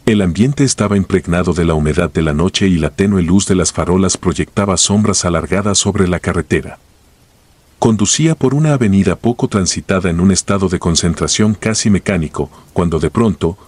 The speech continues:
a lo lejos, se vislumbró una figura en el centro de un cruce. Mi mente, acostumbrada a ver figuras a lo lejos sin darles mayor importancia,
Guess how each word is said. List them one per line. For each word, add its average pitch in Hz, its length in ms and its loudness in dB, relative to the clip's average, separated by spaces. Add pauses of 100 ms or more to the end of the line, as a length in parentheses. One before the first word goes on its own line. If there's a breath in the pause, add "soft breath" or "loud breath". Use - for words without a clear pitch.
a 98 120 0
lo 82 100 -2
lejos, 113 480 0 (200 loud breath)
se - 180 0
vislumbró 101 500 2
una 139 240 0
figura 117 380 2
en 107 100 2
el 80 140 0
centro 110 400 0
de 92 100 0
un 95 160 2
cruce. - 420 -2 (1000)
Mi 101 160 6
mente, 104 460 2 (180 loud breath)
acostumbrada 117 800 0
a 113 40 -2
ver 98 180 -2
figuras 95 500 0
a 90 80 -2
lo 82 100 0
lejos 98 360 0
sin 82 200 0
darles 95 400 0
mayor 85 280 0
importancia, 80 760 -2